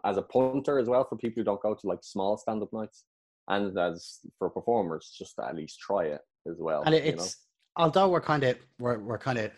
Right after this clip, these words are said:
Speaker 2: in, in some ways, like, saying we, we don't need stand-up at the start or whatever. You can build your, as what you're saying, you're trying to build your, your, your audience first and then do the, the gigs. Um,
Speaker 1: Yeah.
Speaker 2: but, uh, in saying that as well, like, just to, to get both sides of the coin, like,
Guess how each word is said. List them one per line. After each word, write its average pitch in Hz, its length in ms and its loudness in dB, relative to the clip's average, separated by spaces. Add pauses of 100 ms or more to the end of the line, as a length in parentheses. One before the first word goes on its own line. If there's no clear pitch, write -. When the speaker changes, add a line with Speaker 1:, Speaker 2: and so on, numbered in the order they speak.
(120)
Speaker 2:
in, 127 160 0
in 117 160 -2
some 170 220 6
ways, 113 360 2
like, 107 180 0
saying 104 360 0
we, 104 200 -8
we 117 80 -4
don't 120 160 4
need 110 180 -2
stand-up 107 300 -2
at 98 60 -6
the 101 80 -6
start 104 360 0
or 110 40 0
whatever. 101 260 -2
You 98 80 -2
can 98 160 -6
build 101 300 -2
your, 95 260 -2 (420)
as 107 160 -2
what 104 160 -2
you're 110 160 0
saying, 101 200 2
you're 98 80 0
trying 104 160 2
to 95 60 0
build 104 280 0
your, 98 240 0
your, 98 200 -4
your 92 380 -2
audience 101 400 2
first 104 380 2
and 95 100 -2
then 104 240 4
do 104 140 2
the, 95 240 -2
the 95 60 -4
gigs. 95 420 -2 (380)
Um, 104 260 6
Speaker 1:
Yeah. 101 140 2 (200)
Speaker 2:
but, 139 240 8 (180)
uh, 151 80 8 (100)
in 143 160 6
saying 170 240 8
that 156 120 8
as 117 140 2
well, 123 360 8 (480)
like, 101 180 2
just - 220 2
to, 113 80 2
to - 160 -4
get 101 220 2
both 110 200 8
sides 101 320 4
of 98 40 2
the 101 60 0
coin, 107 420 4 (260)
like, 113 260 2